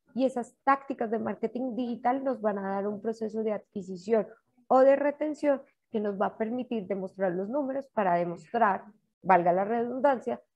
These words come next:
si logramos product market fit o no logramos product market fit, y si el marketing product fit, o sea, las tácticas de marketing digital están desarrollándose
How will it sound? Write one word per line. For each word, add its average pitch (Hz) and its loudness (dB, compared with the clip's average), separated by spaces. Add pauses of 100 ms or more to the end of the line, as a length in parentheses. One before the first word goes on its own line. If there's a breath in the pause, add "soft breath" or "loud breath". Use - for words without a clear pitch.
si 214 -6
logramos 190 -2
product 214 -2
market 220 -4
fit 294 -4 (100)
o 208 -2
no 196 0
logramos 196 -4
product 247 0
market 262 -6
fit, - -6
y 269 -6
si - -6
el 262 -2
marketing 294 -2
product 220 0
fit, 285 0 (360 loud breath)
o 196 -6
sea, 202 -2 (160)
las - -10
tácticas - -2
de 202 -4
marketing 208 -8
digital 208 -6
están 202 -6
desarrollándose 220 -2